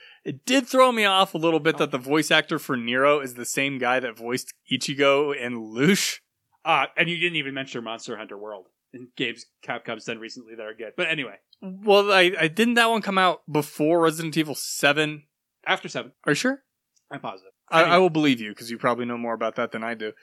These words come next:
Speaker 2: Anyway, yeah, Johnny Yong Bosch, god of martial arts, still looks as sexy as he ever did.
Speaker 1: <laughs>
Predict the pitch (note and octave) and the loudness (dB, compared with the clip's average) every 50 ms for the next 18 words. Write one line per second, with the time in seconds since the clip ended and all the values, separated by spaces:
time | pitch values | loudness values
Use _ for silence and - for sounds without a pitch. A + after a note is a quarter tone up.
0 | - F3 G3 G3+ G3 F#3+ F#3+ E3 C#3+ - D3+ E3 E3+ E3+ E3 D#3+ D#3+ D3 B2+ C3+ | -4 -2 0 2 2 4 2 2 0 0 -2 -2 -2 0 -2 -2 -2 -2 -4 -2
1 | C#3 D#3+ E3 - - - C3+ C3+ C#3+ D#3 C3+ B2+ C#3+ C#3 - - C#3+ C3 B2+ C#3 | -2 -2 -2 -2 -4 -4 -2 -2 -2 -4 -6 -8 -10 -10 -8 -8 -6 -6 -6 -6
2 | D#3 - - - - - _ _ _ - - - D#3 D3 C#3+ D#3+ D#3 - - C3 | -6 -8 -10 -12 -12 -16 _ _ _ -12 -8 -6 -6 -4 -4 -4 -6 -6 -10 -12
3 | - - D#3+ C#3+ - - D#3+ D3 C#3+ C#3+ C#3+ C3+ C3+ C#3+ C#3 C3+ C#3 D3+ D#3 - | -8 -8 -8 -8 -6 -6 -6 -6 -6 -6 -6 -6 -6 -6 -6 -4 -4 -6 -6 -8
4 | _ | _